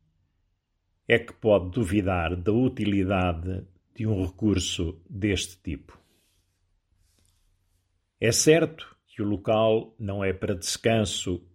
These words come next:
e fruição, mas também não tem de ser necessária e obrigatoriamente um espaço de escusado e pesado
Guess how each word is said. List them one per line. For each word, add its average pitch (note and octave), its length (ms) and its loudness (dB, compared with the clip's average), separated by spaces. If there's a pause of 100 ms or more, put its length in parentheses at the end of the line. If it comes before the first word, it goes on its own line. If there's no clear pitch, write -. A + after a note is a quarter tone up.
e G#2+ 100 -8
fruição, F2+ 760 -4 (1500)
mas G#2 180 0
também G2 280 2
não G#2+ 140 0
tem F2+ 180 2
de F2 80 -2
ser F#2+ 540 0 (400)
necessária F2 1000 0 (120)
e A2 100 0
obrigatoriamente G2 1160 -2 (640)
um A2+ 140 -2
espaço - 760 -2
de F2 160 -8
escusado E2+ 1000 -4
e A2 100 -12
pesado E2+ 680 -4